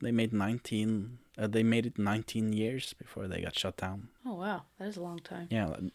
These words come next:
Speaker 1: over three thousand episodes, 'cause they made, like, uh, one e-, each day. <laughs> So, <laughs> it's pretty cool. Oh, I, you know, pretty stupid, but also, but I, I will always fight for Hotel Cæsar, even though, like, the show is terrible and,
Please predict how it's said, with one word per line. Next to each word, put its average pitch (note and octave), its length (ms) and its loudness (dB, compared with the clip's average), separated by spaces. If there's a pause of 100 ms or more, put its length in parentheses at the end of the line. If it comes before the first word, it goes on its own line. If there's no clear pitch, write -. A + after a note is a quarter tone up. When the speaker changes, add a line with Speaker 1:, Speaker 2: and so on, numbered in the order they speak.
Speaker 1:
over A#2 380 6
three A2 320 0
thousand F#2+ 380 0
episodes, - 480 -4
'cause - 140 -10
they E2 120 -4
made, E2+ 160 -2
like, - 380 -6 (180)
uh, F2+ 120 0
one F2 260 -2
e-, F2+ 180 -2
each - 280 -4
day. F2+ 280 2 (340)
<laughs> - 480 4
So, C#3 240 6 (220)
<laughs> - 240 0
it's - 1200 4
pretty C#2 200 -4
cool. F2+ 220 0 (200)
Oh, F#2+ 100 2
I, E2+ 140 4
you F2+ 140 -4
know, F2+ 160 -2 (440)
pretty D3+ 180 10
stupid, C3+ 480 8
but A#2 100 8
also, A2+ 320 4
but B2 140 10
I, C#3 360 6 (580)
I A2 120 4
will C#3+ 220 10
always B2+ 320 10
fight - 280 2
for F#2 120 -2
Hotel G2+ 200 -2
Cæsar, G2 420 0
even G2 280 2
though, G2+ 160 2
like, F2 320 -4
the F2+ 100 -4
show G2+ 240 2
is F#2+ 120 -2
terrible F#2+ 540 2
and, D#2+ 420 -6